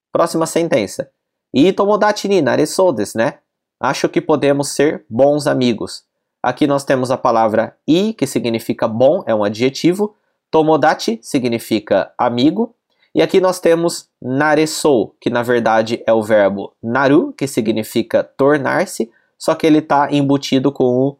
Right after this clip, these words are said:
sou. Então, ele tá falando que tudo indica, baseado nas aparências, que nós, baseado nas primeiras impressões, que nós vamos nos tornar bons amigos. Pra falar simplesmente tornar amigo, seria tomodachi ni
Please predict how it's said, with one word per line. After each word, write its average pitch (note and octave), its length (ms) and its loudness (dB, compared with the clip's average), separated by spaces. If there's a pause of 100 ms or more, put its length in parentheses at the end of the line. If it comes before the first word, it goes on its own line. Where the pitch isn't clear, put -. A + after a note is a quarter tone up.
sou. - 560 -2 (300)
Então, B2 500 0 (340)
ele A#2 240 2
tá B2 140 -2
falando B2 500 2
que B2+ 380 -2 (300)
tudo B3 260 2
indica, F3+ 500 0
baseado B2 480 2
nas A#2 280 -2
aparências, F3 800 0 (260)
que D#3 100 0
nós, C3+ 380 -2
baseado A#2 420 0
nas A2+ 200 -4
primeiras D3 420 0
impressões, F3 640 -2 (300)
que C#3+ 100 0
nós B2 220 2
vamos A#2+ 320 -2
nos E3 280 0
tornar C#3+ 480 2
bons B2 400 0
amigos. G#2 540 -2 (480)
Pra - 140 0
falar F#3+ 260 2
simplesmente F#3 600 0
tornar D3+ 500 2
amigo, C#3 460 0
seria A#2+ 340 2
tomodachi C#3+ 720 0
ni E3 260 0